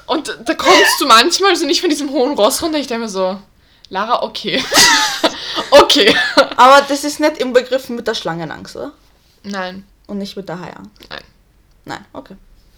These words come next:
Speaker 2: Das ist noch das Normale bei mir, oder?
Speaker 1: Ja.
Speaker 2: Dass die Angst, dass mich ein Hai frisst im Meer. Übrigens, es gibt Oktopus, also diese großen Kraken da im Meer, hab ich gelesen, letztens auf TikTok.
Speaker 1: Du und dein TikTok. Nächste Frage. <laughs>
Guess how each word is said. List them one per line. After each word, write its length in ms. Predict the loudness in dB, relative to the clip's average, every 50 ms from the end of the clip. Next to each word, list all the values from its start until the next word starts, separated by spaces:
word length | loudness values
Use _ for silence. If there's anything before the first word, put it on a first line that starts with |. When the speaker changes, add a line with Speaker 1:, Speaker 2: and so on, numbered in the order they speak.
| _ _
Speaker 2:
Das 140 | -16 -14 -14
ist 80 | -12
noch 140 | -12 -12 -12
das 140 | -12 -12 -12
Normale 300 | -10 -12 -10 -10 -12 -10
bei 80 | -10 -12
mir, 160 | -12 -12 -12
oder? 120 | -12 -14 -14 -16 -20 -20 -20 -20 -20 _ -20
Speaker 1:
Ja. 140 | -14 -12 -12 -8 -6
Speaker 2:
Dass 120 | -6 -6 -4
die 100 | -6 -8
Angst, 200 | -8 -8 -6 -6
dass 180 | -6 -6 -6
mich 160 | -10 -10 -10
ein 140 | -10 -10 -8
Hai 160 | -8 -8 -8 -10
frisst 360 | -12 -14 -14 -12 -12 -12 -14
im 120 | -16 -14 -14
Meer. 140 | -16 -16 -18 -20 _ -20 -20 -20 -20 -20 _ -20 -20 -20 -6
Übrigens, 360 | -6 0 2 2 2 2 2 0
es 140 | -2 -2
gibt 180 | -2 -4 -2 0
Oktopus, 540 | 0 0 2 0 -4 -4 -2 -6 -6 -4 -4
also 220 | -4 -4 -4 -8 -12
diese 260 | -10 -8 -8 -8 -8
großen 380 | -2 2 2 2 2 2 -6
Kraken 400 | -6 -2 0 0 0 0 -4 -8
da 120 | -8 -6 -6
im 80 | -6 -6
Meer, 200 | -6 -8 -6 -8
hab 140 | -8 -10 -10
ich 100 | -14 -14
gelesen, 320 | -10 -10 -8 -8 -8 -8
letztens 280 | -10 -10 -10 -12 -12 -12
auf 100 | -12 -10
TikTok. 380 | -12 -14 -10 -8 -8 -8 -10 -14 _ _ _ _ _ -18 -18 -18 -18 -20 -20 _ _ _ _ _ _ _
Speaker 1:
Du 100 | -16 -16
und 100 | -12 -12
dein 140 | -12 -12 -12
TikTok. 300 | -14 -16 -18 -18 -20 -20 -20 _ _ _ _
Nächste 340 | -2 -2 -2 -2 -2 -6 -8
Frage. 380 | -8 -6 -8 -8 -8 -10 -12 -18 _ _ -20 _ -20 -20 -20 -20 -4 -2
<laughs> 80 | 0